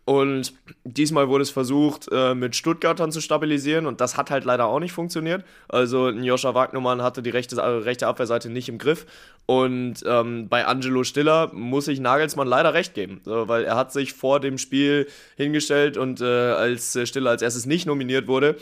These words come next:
hat er ja auch gesagt, „Jo, ich sehe ihn nicht in der Startelf und, äh, die Plätze dahinter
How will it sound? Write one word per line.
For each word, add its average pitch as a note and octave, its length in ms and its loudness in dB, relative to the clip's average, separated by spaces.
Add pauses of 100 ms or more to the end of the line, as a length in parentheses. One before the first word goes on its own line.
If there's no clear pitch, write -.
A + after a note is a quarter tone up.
(160)
hat B2 180 0
er B2+ 60 4
ja A2+ 120 6
auch A#2 200 2
gesagt, C3 500 2
„Jo, B2 180 0
ich A#2 120 0
sehe B2 160 0
ihn A#2+ 60 -6
nicht A#2 140 -4
in A#2 60 -4
der A2+ 120 0
Startelf C#3 500 0
und, A#2 300 -6
äh, A2 120 -2
die A2+ 200 -2
Plätze A#2 280 -6
dahinter B2 560 0